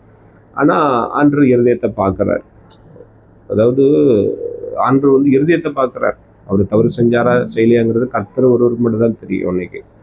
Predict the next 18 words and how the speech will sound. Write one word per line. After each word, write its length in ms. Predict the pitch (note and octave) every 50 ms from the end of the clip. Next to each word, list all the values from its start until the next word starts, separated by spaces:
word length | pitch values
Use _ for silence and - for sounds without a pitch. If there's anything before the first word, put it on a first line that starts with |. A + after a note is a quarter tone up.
| _ - _ _ _ - - _
இன்னைக்கு 340 | A2 A2+ A2 A#2 B2 B2 A#2+
எத்தனையோ 480 | A2+ A2 - B2 C3+ C#3+ D3+ E3 E3 -
காரியங்கள் 500 | - D3 C#3+ C#3+ C#3+ C#3 C3+ C3 B2 G#2+
செய்யாத 600 | G#2+ - A2+ A2+ B2 C3+ C3+ C3+ C#3+ D3+ D3+ D#3+
ஒரு 220 | D3+ D3 C#3 C3+ -
தவறை 420 | C3 B2 B2+ C3 C#3 C#3 C#3+ C#3 B2 A#2 A#2+ B2+ C#3 - - _ _ _ _ _ - - - -
செஞ்சின் 340 | - D3 D#3 D3+ E3 D#3+ D#3
பழி 180 | - C3+ C3+ D3 D3 -
சுமத்துக்கிற 460 | D#3 D3 D3 D3 C#3+ C#3 C#3 C#3+ C#3+
ஒரு 160 | C#3 C3 C3 -
காலத்துல 480 | - B2+ B2 B2+ C3 B2+ - B2+ B2 A#2
வாழ்ந்து 260 | A#2 A2+ A2+ A2 A2
கொண்டு 200 | G#2 G#2 G2 F#2+
இருக்கிறோம். 300 | F#2 F2+ - - - - - G#2
ஏன்னா 220 | G#2+ C3 E3 D#3
நான் 280 | C#3 C3+ C3+ D3+ E3+ D#3+
அதை 200 | D3+ C#3 C#3+ C#3+ _
கண்ணா-, 420 | B2+ B2+ C3+ C#3+ C#3+ D3 D3 -